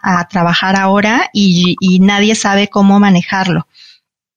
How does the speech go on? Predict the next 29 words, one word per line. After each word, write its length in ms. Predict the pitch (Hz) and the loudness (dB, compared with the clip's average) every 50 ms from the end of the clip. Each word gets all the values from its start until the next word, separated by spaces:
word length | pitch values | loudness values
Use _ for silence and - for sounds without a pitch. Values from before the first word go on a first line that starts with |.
| _ _ _ _ _ | _ _ _ _ _
Entonces 760 | - 220 208 208 226 220 214 202 - 220 220 233 240 - - - | 0 0 0 0 0 0 0 0 0 0 0 0 -2 -4 -6 -6
era 380 | 202 202 202 202 208 214 208 _ | -4 -4 -2 -2 -4 -6 -8 _
control 340 | - 185 180 180 196 190 190 | -2 -2 -2 0 0 -2 -2
horario 420 | 196 202 220 226 226 226 226 226 226 | -2 -2 -2 -2 -2 -2 -2 -2 -2
para 200 | 196 185 180 175 | -4 -4 -4 -4
saber 360 | - 190 180 185 196 208 202 | -4 -2 -2 -2 -2 -2 -2
si 140 | - - 175 | -4 -4 -6
estás 240 | 175 - _ - | -6 -8 _ -20
conectado, 540 | - - 185 180 190 190 - - 220 208 214 | -8 -2 0 0 0 -2 -2 -4 -2 -2 -2
si 120 | 220 - 185 | -2 -2 -2
no 120 | 180 170 | -2 -4
estás 180 | 175 - - - | -4 -8 -16 -18
conectado, 640 | _ - 180 185 185 - - 220 214 208 208 214 | _ -2 -2 -2 -2 -2 -4 -2 0 0 0 0
si 120 | - - | 0 0
hay 120 | 196 185 185 | 0 2 2
una 180 | 185 185 180 | 2 2 2
red 160 | 175 180 180 175 | 0 0 -2 -4
social 440 | - - 214 - - 214 202 196 196 | -4 -4 -2 -2 0 0 -2 -2 -2
que 80 | - 190 | -2 -4
nos 160 | 175 170 - | -4 -4 -4
permita 500 | - 170 170 180 185 180 - 196 196 190 - - - - - _ | -4 -2 0 0 0 0 0 -2 -4 -4 -6 -10 -14 -14 -12 _
tener 300 | - 190 185 185 180 180 | 0 0 2 2 0 0
comunicación, 800 | - 214 220 214 208 190 175 - - 170 165 - - 180 190 190 | 0 0 2 2 2 2 0 -2 -4 -6 -6 -4 -2 0 0 2
aunque 240 | 208 214 - - 190 | 2 0 0 0 0
no 120 | 180 180 | 2 4
nos 200 | 185 196 214 202 | 4 2 2 2
veamos, 400 | 196 180 180 185 180 185 208 - | 2 0 0 0 0 0 -2 -2
podernos 440 | - 185 180 180 180 185 185 196 196 | -2 -2 0 0 2 2 2 0 0
seguir, 460 | - 190 185 175 180 180 190 190 - | 0 -2 0 0 2 0 0 0 -2